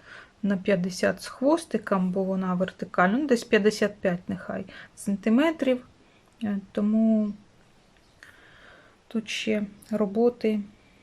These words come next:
е, до кінця року вистачить, я можу так сказати.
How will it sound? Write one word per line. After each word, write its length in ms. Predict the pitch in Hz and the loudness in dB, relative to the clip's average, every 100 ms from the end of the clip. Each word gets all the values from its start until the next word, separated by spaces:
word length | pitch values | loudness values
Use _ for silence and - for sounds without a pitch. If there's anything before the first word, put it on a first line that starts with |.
| _ _ _ _ _ _ - 220 | _ _ _ _ _ _ -18 -10
е, 40 | 196 196 190 196 196 _ 214 | -8 -6 -8 -10 -12 _ -6
до 180 | 185 | -4
кінця 400 | 214 226 202 226 | -4 -4 2 4
року 320 | 214 220 220 190 | 4 4 0 -2
вистачить, 680 | 196 190 - 240 233 180 | -2 -4 -8 -6 0 0
я 80 | 185 | 0
можу 380 | 185 185 185 180 | -4 -2 -4 -4
так 200 | 190 180 | -6 -6
сказати. 480 | - 208 - 220 | -8 -12 -10 -14